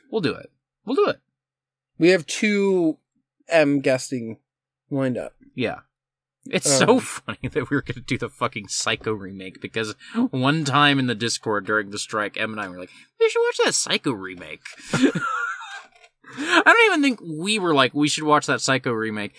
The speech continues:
Speaker 1: Em was just like, "I wanna watch that Psycho remake," and I was in the conversation, and Em was just like,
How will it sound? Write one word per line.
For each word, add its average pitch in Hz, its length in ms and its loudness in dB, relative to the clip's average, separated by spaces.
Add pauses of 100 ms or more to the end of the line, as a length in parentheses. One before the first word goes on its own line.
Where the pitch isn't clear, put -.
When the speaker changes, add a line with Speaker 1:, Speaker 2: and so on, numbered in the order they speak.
(280)
Speaker 1:
Em 226 160 6
was 233 160 4
just 202 120 2
like, 208 220 2
"I 285 140 6
wanna 302 180 6
watch 202 220 2
that 160 160 0
Psycho 185 340 2
remake," 131 460 2
and 139 180 0
I 175 160 2
was 170 220 2
in 160 180 -2
the 156 80 -2
conversation, 123 840 0
and 98 120 -8
Em 110 220 -2
was 104 120 -4
just 104 240 -4
like, 98 240 -6